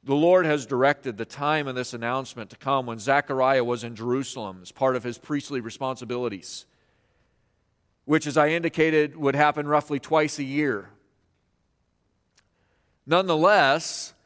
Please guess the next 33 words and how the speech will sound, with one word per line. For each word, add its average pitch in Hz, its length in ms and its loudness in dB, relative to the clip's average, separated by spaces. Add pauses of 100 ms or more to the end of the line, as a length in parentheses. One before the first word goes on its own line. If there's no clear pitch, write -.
(280)
this 175 340 2
was 160 160 2
a 147 80 4
once-in-a-lifetime 160 1000 2
experience. 123 960 -8 (1040)
This 175 180 0
was 180 160 4
going 180 140 4
to 180 40 -2
be 170 120 4
very 180 320 4
different 170 480 2
from 165 180 2
every 185 380 4
other 180 260 4
time 180 360 2
that 160 120 -2
Zechariah 170 680 4
had 151 180 -2
been 170 200 2
in 165 100 -6
Jerusalem. 147 680 -4 (1120)
This 175 420 2
time, 156 480 2 (300)
Zechariah 185 760 6
would 185 160 4
engage 175 580 2
in 180 100 -4
the 175 120 0
actual 185 380 2
offering. 175 560 2
Notice 170 400 2
again, 147 540 -4